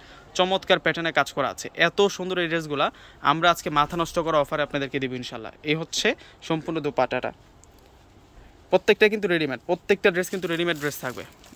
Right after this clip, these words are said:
এটা হচ্ছে নোট কালারের মধ্যে থাকবে, এটা নোট কালারের মধ্যে থাকবে। কালারগুলো কি দেখুন, কত সুন্দর মার্জিত কালারের মধ্যে পাচ্ছি আমরা। এবং কাটিং লেয়ারের ডিজাইন করা সম্পূর্ণ ড্রেসগুলো হচ্ছে আপনারা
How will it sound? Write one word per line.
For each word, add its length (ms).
এটা 180
হচ্ছে 200
নোট 200
কালারের 280
মধ্যে 240
থাকবে, 200
এটা 200
নোট 180
কালারের 280
মধ্যে 200
থাকবে। 180
কালারগুলো 460
কি 140
দেখুন, 200
কত 140
সুন্দর 360
মার্জিত 280
কালারের 280
মধ্যে 200
পাচ্ছি 260
আমরা। 140
এবং 100
কাটিং 320
লেয়ারের 280
ডিজাইন 260
করা 120
সম্পূর্ণ 440
ড্রেসগুলো 440
হচ্ছে 220
আপনারা 240